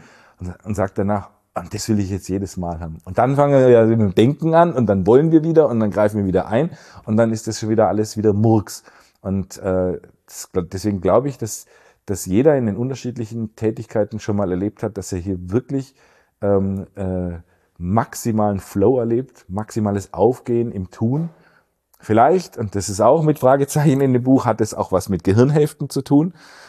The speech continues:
Klar, es sind, gibt es Untersuchungen, dass, ähm, diese Split-Brain-Patienten, wo die Verbindungen zwischen diesen beiden Hirnhälften, ähm, unterbrochen ist, da gibt es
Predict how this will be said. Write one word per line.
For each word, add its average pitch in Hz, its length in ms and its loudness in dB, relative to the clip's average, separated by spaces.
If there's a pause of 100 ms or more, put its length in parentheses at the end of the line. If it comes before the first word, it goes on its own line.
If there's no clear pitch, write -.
(500)
Klar, 110 260 4
es 120 160 -4
sind, 104 500 -2
gibt 113 220 0
es 104 100 -4
Untersuchungen, 104 760 2
dass, - 340 -4
ähm, 92 320 4 (640)
diese 87 180 -4
Split-Brain-Patienten, 98 1400 -2
wo 90 100 0
die 80 100 -6
Verbindungen 110 680 4
zwischen 95 240 -4
diesen 87 300 -2
beiden 90 300 -2
Hirnhälften, 98 640 0 (360)
ähm, 95 280 -2 (100)
unterbrochen 95 680 -4
ist, 104 220 -4 (260)
da 90 120 -2
gibt 98 200 -4
es - 280 -8